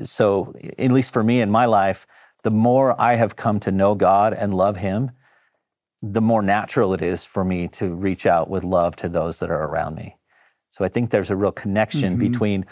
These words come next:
Speaker 1: our ability to love our neighbors and our understanding of and our relationship with God.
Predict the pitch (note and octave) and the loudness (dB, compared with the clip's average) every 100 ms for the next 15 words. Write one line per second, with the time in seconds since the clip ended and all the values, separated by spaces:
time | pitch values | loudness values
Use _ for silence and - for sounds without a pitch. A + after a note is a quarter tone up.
0 | - - A2+ A#2 A#2 A2 G2+ G2 F#2 G#2 | -18 -4 0 2 2 2 0 0 2 2
1 | G#2+ G#2 G2+ A2+ B2+ C3+ C3 - _ _ | 4 2 2 0 0 0 -4 -18 _ _
2 | _ A#2 G#2+ G2 G#2+ G#2+ - A2 A2 G#2+ | _ 0 2 2 2 0 -2 0 0 0
3 | G2+ G2 G2 F2+ - G2+ F#2 F2 F#2 F2+ | 2 2 2 -2 -6 -2 0 0 0 -2
4 | E2+ F#2 - D#2+ - D#2+ - G1+ - - | -2 -8 -6 -8 -6 -10 -6 -6 -6 -8